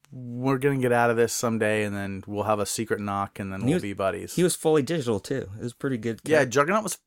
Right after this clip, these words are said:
Speaker 1: fully digital, and it was okay.
Speaker 2: But they kept the helmet on, so y-, you couldn't really tell that it's super
Speaker 1: They,
Speaker 2: fake.
Speaker 1: they kept the helmet on, and he even said he, he wears the helmet so that his brother can't read his mind,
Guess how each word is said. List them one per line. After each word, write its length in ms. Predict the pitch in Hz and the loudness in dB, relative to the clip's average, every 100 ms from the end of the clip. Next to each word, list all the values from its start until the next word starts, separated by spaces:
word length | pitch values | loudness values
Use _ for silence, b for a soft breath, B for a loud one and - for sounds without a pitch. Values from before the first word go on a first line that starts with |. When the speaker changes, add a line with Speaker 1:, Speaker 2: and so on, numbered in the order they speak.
| - | 0
Speaker 1:
fully 320 | 180 180 175 | 4 4 4
digital, 480 | 139 147 147 147 143 | 4 2 4 2 2
and 80 | 135 | 0
it 40 | |
was 120 | 139 | 2
okay. 480 | 135 123 110 104 101 | 0 0 0 2 2
Speaker 2:
But 140 | 135 156 | 2 0
they 80 | 170 | 2
kept 240 | 185 - | 0 0
the 80 | 147 | 2
helmet 300 | 123 127 113 | 4 4 4
on, 200 | 107 107 | 2 0
so 300 | - 95 80 - - | 0 -2 -2 -8 -4
y-, 140 | 117 | 0
you 120 | 127 | 2
couldn't 200 | - 156 | 0 0
really 200 | 110 104 | 2 2
tell 320 | 98 98 90 92 | 0 0 0 0
that 160 | 90 | -2
it's 180 | 80 82 | -6 -10
super 480 | - - - - 92 | -14 -10 -2 -2 -2
Speaker 1:
They, 60 | |
Speaker 2:
fake. 240 | - 82 - | -6 -6 0
Speaker 1:
they 80 | 143 | 0
kept 280 | - 202 190 | 2 0 2
the 80 | |
helmet 260 | 156 165 165 | 2 2 4
on, 200 | 165 165 | 2 2
and 120 | 131 | 0
he 40 | 127 | -2
even 280 | 147 147 147 | -2 -4 -4
said 340 | - 143 127 | 0 0 0
he, 140 | 117 _ | -4 _
he 240 | 107 127 | -6 -4
wears 320 | 117 127 135 127 | 0 2 2 0
the 80 | 113 | -4
helmet 320 | 123 123 101 | -2 -2 0
so 140 | 120 | 2
that 100 | 110 | 2
his 80 | 104 | 0
brother 260 | 104 117 110 | 0 0 0
can't 260 | - 107 92 | -2 -4 -2
read 140 | 104 | -4
his 120 | 95 | -6
mind, 460 | 101 95 82 80 | -8 -8 -8 -12